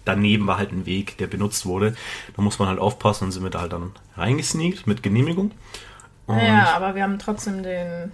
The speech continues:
Speaker 2: Naruto-Run gemacht.
Speaker 1: <laughs> Ja, genau.
Speaker 2: Je schneller du da unterwegs bist, desto
Speaker 1: <laughs>
Speaker 2: schneller bist du auch wieder drin.
Speaker 1: Ja. Und
Speaker 2: War cool.
Speaker 1: War, war, war sehr cool, war sehr, sehr cool.
Speaker 2: Also uns, ich glaub,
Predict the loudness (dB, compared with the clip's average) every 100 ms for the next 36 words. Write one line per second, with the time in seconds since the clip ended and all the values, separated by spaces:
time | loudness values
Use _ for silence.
0 | -10 -8 -8 -10 -10 -8 -10 -10 -10 -10
1 | -12 4 8 8 6 2 0 -2 -4 -8
2 | -10 -6 -4 0 2 4 4 4 0 -4
3 | -2 -2 0 -4 -6 -12 -12 -12 -12 -10
4 | -6 0 0 0 -8 -10 -16 -6 0 2
5 | 0 -2 -6 -4 -4 -2 -4 -6 -16 -12
6 | -12 -8 0 0 -2 -20 -20 -20 -20 -20
7 | -20 -14 0 4 4 4 4 2 2 0
8 | -2 -2 -2 -2 -2 -2 -4 -4 -6 -8
9 | -8 -10 -8 -4 -2 -2 -2 -2 -2 -2
10 | -2 -2 -2 -2 0 2 4 4 2 0
11 | -10 -6 -6 -2 -2